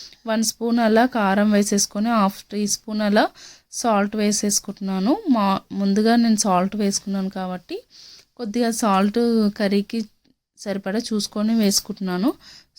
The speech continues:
So, నెక్స్ట్ అయితే ఇందులో వచ్చేసి కొద్దిగా వాటర్ వేసుకున్నానండి. మరీ ఫ్రై లాగా ఉంటే ఉప్పు, కారం ముక్కకే ఉంటుంది కదా.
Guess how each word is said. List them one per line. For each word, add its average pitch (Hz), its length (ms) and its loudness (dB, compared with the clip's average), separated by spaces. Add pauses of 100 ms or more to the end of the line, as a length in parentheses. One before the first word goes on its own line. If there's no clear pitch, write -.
So, 269 100 2
నెక్స్ట్ 240 440 2
అయితే 247 360 0
ఇందులో 220 340 2
వచ్చేసి 214 560 2
కొద్దిగా 208 400 0
వాటర్ 185 420 2
వేసుకున్నానండి. 196 840 0 (360)
మరీ 240 360 4
ఫ్రై 214 400 -2
లాగా 214 340 4
ఉంటే 208 260 4
ఉప్పు, 220 240 -2 (100)
కారం 208 360 2
ముక్కకే 196 420 -2
ఉంటుంది 190 460 -2
కదా. 196 300 -4